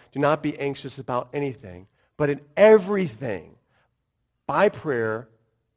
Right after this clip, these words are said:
and petition, with thanksgiving, present your requests to God, and the peace of God, which transcends all understanding, will guard your hearts and minds in Christ Jesus." It's a wonderful promise, Philippians four, six, and seven.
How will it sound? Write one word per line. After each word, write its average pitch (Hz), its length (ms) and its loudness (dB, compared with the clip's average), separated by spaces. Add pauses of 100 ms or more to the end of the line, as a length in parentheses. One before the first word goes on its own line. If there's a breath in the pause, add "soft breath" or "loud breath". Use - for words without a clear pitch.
(340)
and 147 140 -2
petition, 131 640 -6 (100)
with 180 320 0
thanksgiving, 127 720 -6 (220)
present 160 500 -2
your 190 120 -2
requests 175 460 -4
to 160 100 -14
God, 139 420 -2 (180 loud breath)
and 156 120 0
the 143 60 2
peace 233 400 -8
of 185 100 0
God, 143 240 2
which 135 120 -4
transcends 160 380 -4
all 208 240 6
understanding, 156 600 0 (240 loud breath)
will 151 120 2
guard 180 460 4
your 214 180 -2
hearts 185 300 -4
and 170 80 -4
minds 135 320 0
in 143 160 -6
Christ 123 340 -10
Jesus." 90 540 -20 (1120)
It's - 100 -14
a 143 40 -8
wonderful 160 460 -2
promise, 101 640 -10 (120)
Philippians 123 340 -12
four, 113 260 -10
six, - 240 -18
and 104 80 -20
seven. 101 380 -14